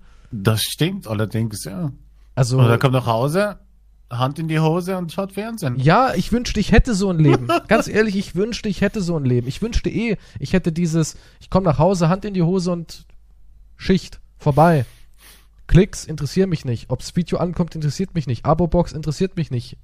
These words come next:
Speaker 2: Video werbeunfreundlich interessiert mich nicht.
Speaker 1: Ja, nee, du hast deinen Tag abgeschlossen und jetzt
Speaker 2: Und der Job war ja eigentlich auch richtig gut. Klar, ab und zu kam mal eine fette Frau rein, ne, und so weiter und so fort. Aber im Endeffekt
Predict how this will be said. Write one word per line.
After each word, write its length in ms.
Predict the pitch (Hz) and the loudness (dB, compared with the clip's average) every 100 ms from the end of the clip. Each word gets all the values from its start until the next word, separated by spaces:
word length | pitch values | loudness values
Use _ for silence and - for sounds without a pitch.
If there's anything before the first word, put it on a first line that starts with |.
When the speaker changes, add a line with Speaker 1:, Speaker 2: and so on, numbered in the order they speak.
| - | -6
Speaker 2:
Video 440 | 151 - 175 160 | -6 -2 0 2
werbeunfreundlich 720 | 147 170 175 165 170 170 147 | 4 4 2 -4 -4 -4 -6
interessiert 380 | 156 151 185 - | -8 -8 -8 -8
mich 160 | 135 98 | -8 -8
nicht. 180 | 87 - - - - - - - _ - - - | -14 -16 -20 -20 -20 -20 -20 -20 _ -20 -20 -4
Speaker 1:
Ja, 100 | 131 | 2
nee, 140 | 147 | 4
du 100 | 123 | 4
hast 100 | 123 | 2
deinen 480 | 127 131 127 123 - - - 170 | 2 0 2 -2 -8 -20 -8 -6
Tag 340 | - 117 127 139 | -2 -2 -2 -4
abgeschlossen 640 | 117 - 131 160 180 185 | -8 -8 -6 -2 0 0
und 60 | 151 | 0
jetzt 360 | 170 160 - - - - - | 0 -6 -18 -20 -20 -14 -4
Speaker 2:
Und 120 | 147 | 2
der 100 | 139 | 4
Job 260 | - 165 | 4 4
war 100 | 151 | 6
ja 140 | 147 147 | 6 4
eigentlich 300 | 143 143 - | 0 -4 -4
auch 160 | 120 | -2
richtig 320 | 123 - 110 - | -4 -6 -12 -6
gut. 300 | 185 127 - | -4 -4 2
Klar, 280 | 123 135 120 | 4 4 4
ab 120 | 120 | -2
und 60 | |
zu 140 | 123 127 | -6 -2
kam 180 | 117 110 | -2 0
mal 60 | |
eine 100 | 104 | -2
fette 240 | 98 110 - | -2 -4 -4
Frau 280 | - 110 135 | 0 2 4
rein, 340 | 120 123 120 | 4 4 2
ne, 320 | 110 117 123 | 0 0 0
und 120 | 113 107 | -2 -4
so 120 | 104 | 0
weiter 220 | 104 113 | 0 0
und 40 | 110 | -2
so 100 | 117 | 0
fort. 120 | 127 | 0
Aber 160 | 135 | 0
im 80 | 139 | -2
Endeffekt 560 | 156 233 233 - 175 | -2 -4 -4 0 -2